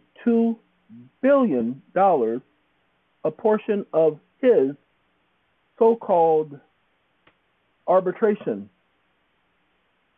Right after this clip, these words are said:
with the government. That they were able to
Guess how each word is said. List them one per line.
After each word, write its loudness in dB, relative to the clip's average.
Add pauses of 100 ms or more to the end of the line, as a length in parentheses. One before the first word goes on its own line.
(520)
with 0
the 0
government. -2 (2000)
That 4
they 6
were 2
able 4
to -6